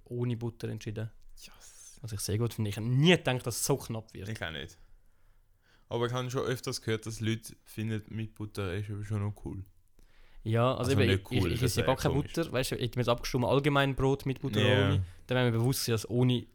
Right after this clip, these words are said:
Speaker 1: ganz klar verliert, weil es
Speaker 2: Ja,
Speaker 1: gibt
Speaker 2: ja,
Speaker 1: wirklich
Speaker 2: safe,
Speaker 1: sehr wenige
Speaker 2: safe.
Speaker 1: Leute, die gar keine Butter essen. Aber mit Nutella habe ich gedacht, das ist eigentlich normaler. Also ja, ist es jetzt ja auch. <laughs> Laut unserer, unserer, unserer Umfrage.
Speaker 2: Ja.
Speaker 1: Aber ich hätte gedacht, dass es eindeutiger wird, nicht?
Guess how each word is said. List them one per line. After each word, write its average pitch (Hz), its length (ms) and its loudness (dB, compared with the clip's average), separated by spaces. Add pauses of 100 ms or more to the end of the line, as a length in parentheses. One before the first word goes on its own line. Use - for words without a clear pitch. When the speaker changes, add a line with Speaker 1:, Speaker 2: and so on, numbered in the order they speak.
(140)
Speaker 1:
ganz 131 280 -2
klar 127 240 -2
verliert, 120 360 -2
weil 107 80 -2
es 107 60 2
Speaker 2:
Ja, 107 60 2
Speaker 1:
gibt 104 140 2
Speaker 2:
ja, 98 60 2
Speaker 1:
wirklich 107 140 -2
Speaker 2:
safe, 98 120 0
Speaker 1:
sehr 131 100 0
wenige 135 240 0
Speaker 2:
safe. - 80 2 (180)
Speaker 1:
Leute, 123 120 -2
die - 40 -20
gar 123 180 -2
keine 131 140 -6
Butter 127 220 -8
essen. 120 280 -8 (440)
Aber 107 160 0
mit 113 80 6
Nutella 135 540 4
habe 113 100 0
ich 107 60 -6
gedacht, 104 180 -6
das - 80 -18
ist - 100 -10
eigentlich 113 220 -6 (160)
normaler. 113 600 -4 (360)
Also 107 160 -6
ja, 123 100 2
ist 127 160 -2
es 156 120 2
jetzt 160 120 -2
ja 123 140 2
auch. 160 160 6 (540)
<laughs> - 560 -8
Laut 131 180 -4
unserer, 127 720 2
unserer, 120 600 -4
unserer 117 260 -8
Umfrage. 131 380 -4 (440)
Speaker 2:
Ja. 107 160 8
Speaker 1:
Aber 120 100 6
ich - 60 0
hätte 120 160 0
gedacht, 107 140 -2
dass 104 120 -6
es - 60 -16
eindeutiger 120 540 -4
wird, 82 200 -6
nicht? 117 340 -6